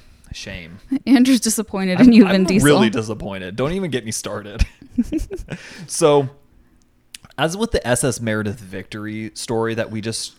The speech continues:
Speaker 1: listened to,
Speaker 2: Yeah.
Speaker 1: we need a little background on what's happened between the United States and Russia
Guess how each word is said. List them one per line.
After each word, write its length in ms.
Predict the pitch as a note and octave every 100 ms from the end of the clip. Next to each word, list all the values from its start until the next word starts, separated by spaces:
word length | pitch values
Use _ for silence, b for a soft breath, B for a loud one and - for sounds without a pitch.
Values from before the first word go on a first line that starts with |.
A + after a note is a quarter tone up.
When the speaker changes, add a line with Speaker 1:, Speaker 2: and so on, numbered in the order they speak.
| _
Speaker 1:
listened 360 | A2 A2+ C3 A#2+
to, 300 | - C#3 C3+
Speaker 2:
Yeah. 280 | G#3 G3+ F#3
Speaker 1:
we 100 | C#3+
need 160 | F3+ B3+
a 40 |
little 220 | A#3+ A3
background 500 | E3 G#2 A2+ D3 C3
on 80 | A#2
what's 180 | A2+ A2
happened 380 | G2 G2+ A#2 A2+
between 240 | G#2 A#2+
the 60 | A2
United 260 | G#2 G2+
States 260 | G#2 G#2 G2+
and 140 | F#2+
Russia 500 | G2 F#2+ - B2+ C#3